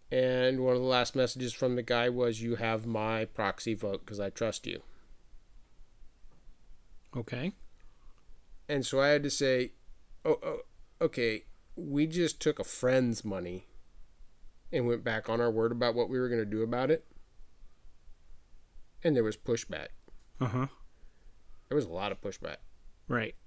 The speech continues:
Speaker 2: 'Cause money changes
Speaker 1: The
Speaker 2: the values sometimes.
Speaker 1: We, we, we've got the money
Speaker 2: And the
Speaker 1: now.
Speaker 2: goals.
Speaker 1: We're good for six months.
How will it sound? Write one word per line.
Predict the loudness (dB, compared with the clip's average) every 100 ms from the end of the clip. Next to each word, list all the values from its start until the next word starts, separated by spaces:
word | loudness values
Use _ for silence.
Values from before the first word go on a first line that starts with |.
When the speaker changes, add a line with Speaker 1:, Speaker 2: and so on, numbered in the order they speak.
| -20 -16
Speaker 2:
'Cause | -6 4
money | 4 6
changes | 6 4 4 2 2 0 -2 -10 -20 -18 -20 -20 -18 -18 -18 -20 -4
Speaker 1:
The | -4 -2
Speaker 2:
the | -2
values | 2 4 4 0 0
sometimes. | -2 -2 -2 -2 -4 -4 -2
Speaker 1:
We, | 0
we, | 2 4
we've | 8 8
got | 10 10 10
the |
money | 8 10 8
Speaker 2:
And | 6
the | 4
Speaker 1:
now. | 4
Speaker 2:
goals. | 6 6 4 0 -4 -8 -18 -18 -20 -18 -4
Speaker 1:
We're | 4 6
good | 8 6
for | 6
six | 2 4 2 4
months. | 4 6 6 2 -4